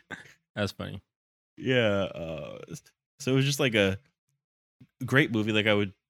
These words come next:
Speaker 2: totally recommend seeing it. I, like, now, like, I'm, like, way more excited for, um,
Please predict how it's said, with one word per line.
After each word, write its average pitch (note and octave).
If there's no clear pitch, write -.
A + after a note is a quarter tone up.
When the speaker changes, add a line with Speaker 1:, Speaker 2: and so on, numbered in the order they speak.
Speaker 2:
totally C#3+
recommend B2
seeing G#2+
it. A#2
I, G#3+
like, A#2
now, A#2
like, C#3
I'm, A2+
like, F#2
way A#2+
more A2
excited G2+
for, F2+
um, E2+